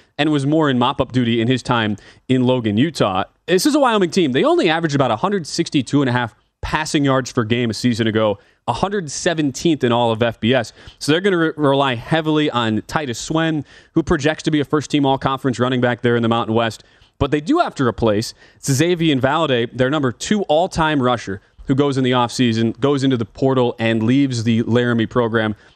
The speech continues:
uh, heading out of Wyoming and heading to Arizona State. So the question I have, at least for Illinois, and as, like, we just laid out, everything on paper points to this being an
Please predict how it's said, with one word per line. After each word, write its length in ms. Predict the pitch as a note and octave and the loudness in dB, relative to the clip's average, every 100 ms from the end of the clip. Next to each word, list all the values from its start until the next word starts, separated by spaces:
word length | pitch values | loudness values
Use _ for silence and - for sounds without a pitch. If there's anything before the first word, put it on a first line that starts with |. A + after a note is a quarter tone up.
| - | -6
uh, 60 | |
heading 280 | G#2+ D#3 C#3 | 0 0 2
out 120 | C3+ | 0
of 60 | B2+ | 2
Wyoming 480 | A#2+ A#2+ A#2+ A#2 G#2 - _ - | 0 2 2 0 -2 -10 _ -4
and 140 | B2 | 0
heading 280 | C3 B2+ A#2+ | 0 0 0
to 160 | A#2 A#2 | 0 0
Arizona 480 | A2+ A2 A2 G2+ F#2+ | 2 2 0 0 -2
State. 340 | - C3+ F#2+ | -2 -2 -2
So 280 | - C3+ - - _ _ _ D#3+ | -2 -2 -2 -14 _ _ _ -6
the 80 | |
question 420 | D3 B3 C#4 A#3 F3+ | -2 -2 -2 -2 0
I 240 | G3 F#3+ - | 0 -2 -4
have, 260 | D#3+ D3+ | -4 -2
at 80 | C#3+ | 0
least 240 | D3 - | -2 -2
for 160 | - C3 | -2 2
Illinois, 360 | C3 B2 G#2 A2 | 2 2 2 2
and 80 | |
as, 120 | C3 C3+ | 2 0
like, 160 | C3+ | 0
we 80 | F3+ | 0
just 220 | G3+ - | 0 0
laid 260 | E3 D3+ B2 | 0 2 0
out, 280 | G2 F#2+ - _ _ | -2 -4 -12 _ _
everything 600 | A3+ B3+ G#3+ G#3+ F3 F#3 | 0 2 2 2 2 2
on 200 | E3+ E3 | 2 0
paper 320 | D3 C#3 G#2+ G2 | 0 0 -2 -2
points 320 | C#3 C#3+ - | -2 -2 -2
to 80 | C3 | -2
this 140 | - | 0
being 200 | C3+ | 0
an 100 | A#2+ | 0